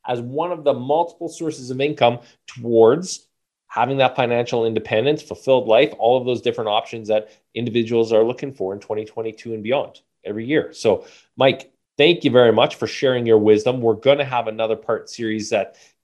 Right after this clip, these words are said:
gets around to the whys, the behind the scenes. And, uh, this is great for somebody that's looking to get into real estate. Where would people reach out to if they've got questions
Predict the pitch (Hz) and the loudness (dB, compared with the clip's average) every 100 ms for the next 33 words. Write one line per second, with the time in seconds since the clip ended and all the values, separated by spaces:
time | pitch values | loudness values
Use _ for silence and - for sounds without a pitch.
0 | - 131 127 113 98 104 104 104 104 - | -2 -2 2 0 4 6 6 2 -2 -10
1 | _ - 110 101 95 95 82 80 90 85 | _ -10 -6 -6 -6 -10 -10 -14 -8 -4
2 | 87 104 151 151 - 101 90 107 104 95 | 2 4 4 0 -4 -4 -2 -2 -4 -6
3 | 90 - 101 98 135 196 214 - _ _ | -12 -14 -10 -6 -4 -4 -8 -12 _ _
4 | _ - 110 104 98 95 95 92 95 95 | _ -4 0 2 4 2 0 2 4 6
5 | 92 90 - _ - 113 113 123 139 - | 4 2 -6 _ -12 -10 -4 -2 -2 -4
6 | - 110 110 107 107 113 113 104 - 110 | -6 -2 2 2 2 -4 -6 -12 -10 -10
7 | 95 101 104 117 120 95 101 143 143 - | -10 -6 -4 -4 -6 -8 -2 -2 -2 -6
8 | 85 - _ _ _ _ _ 101 104 143 | -8 -10 _ _ _ _ _ -10 2 4
9 | 165 185 185 - - 127 131 135 - 151 | 6 4 2 0 -6 -2 0 0 -4 -6
10 | 143 123 135 131 135 135 - - 120 117 | -4 -2 -4 0 2 2 -2 -6 -2 -2
11 | 131 - 110 117 110 117 95 - 123 123 | -4 -8 -4 0 2 0 -2 0 0 0
12 | - 135 151 147 | -2 -6 -6 -10